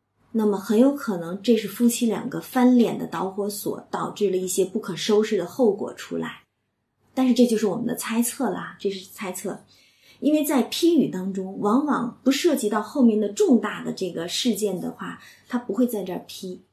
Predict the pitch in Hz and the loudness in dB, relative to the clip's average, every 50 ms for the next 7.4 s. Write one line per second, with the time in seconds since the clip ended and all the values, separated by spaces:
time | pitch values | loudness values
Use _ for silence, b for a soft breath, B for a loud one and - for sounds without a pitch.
0 | _ _ _ _ - - 277 269 262 339 320 247 208 170 - - - 165 180 226 | _ _ _ _ 0 2 2 4 4 4 4 4 2 0 -2 -4 -6 -4 0 0
1 | 214 190 190 220 269 302 247 240 - 202 214 247 226 180 170 175 - 226 214 - | 0 0 0 0 4 4 4 4 2 0 2 2 2 2 0 -2 -2 -2 0 2
2 | 392 370 294 240 240 202 190 196 185 175 - - - - 262 220 185 185 - 214 | 4 4 4 4 4 2 -2 -2 -6 -8 -10 -6 -2 0 0 0 0 -2 -4 -6
3 | 190 - 160 - - 180 165 165 156 156 156 - - _ _ - 165 160 160 _ | -4 -4 -4 -6 -4 -4 -4 -4 -4 -4 -6 -8 -12 _ _ -20 -20 -20 -20 _
4 | _ _ _ _ _ _ - 196 175 196 220 214 - - 247 226 226 240 226 196 | _ _ _ _ _ _ -6 -2 2 2 2 2 4 4 4 4 4 2 0 -2
5 | 196 - b b b b b b _ _ - 190 180 175 175 175 175 175 - - | -4 -8 b b b b b b _ _ -10 -8 -8 -8 -8 -8 -10 -8 -2 4
6 | 277 240 233 208 196 202 175 175 170 170 196 208 202 185 196 - - 196 165 156 | 6 8 8 6 6 0 -2 -2 -4 -4 -4 -4 -4 -4 -4 -4 -6 -6 -8 -10
7 | 151 - - - 190 196 196 196 | -10 -10 -10 -6 -4 -6 -6 -6